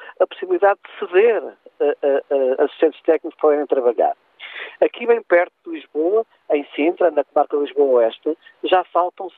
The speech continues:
cerca de cinquenta por cento de, de oficiais de justiça em relação aos mapas que o próprio Ministério da Justiça considera adequados para, para o funcionamento. E então abriram um aviso para um destacamento extra-, extraordinário,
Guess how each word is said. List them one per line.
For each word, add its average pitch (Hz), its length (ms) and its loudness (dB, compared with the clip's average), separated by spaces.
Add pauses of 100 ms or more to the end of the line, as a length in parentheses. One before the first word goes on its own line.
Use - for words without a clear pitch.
cerca - 360 2
de - 140 -20
cinquenta 370 460 -4
por - 240 -18
cento 190 460 -2
de, 156 280 4 (200)
de - 60 2
oficiais 147 420 0
de - 140 -20
justiça 151 500 -2 (260)
em 147 60 2
relação 147 440 2
aos 143 220 0
mapas 160 380 -2
que - 80 -6
o - 20 -14
próprio 147 340 -2
Ministério 139 380 -2
da 139 80 -4
Justiça 139 400 -6
considera 143 420 2
adequados 135 540 -2
para, 135 260 -4 (120)
para 135 140 0
o 165 40 -2
funcionamento. 127 720 -8 (760)
E 147 160 2
então 160 240 2
abriram 170 540 0
um 147 180 -4
aviso 147 480 -6
para 135 140 0
um - 20 0
destacamento 139 840 -2
extra-, - 300 -4
extraordinário, 143 580 0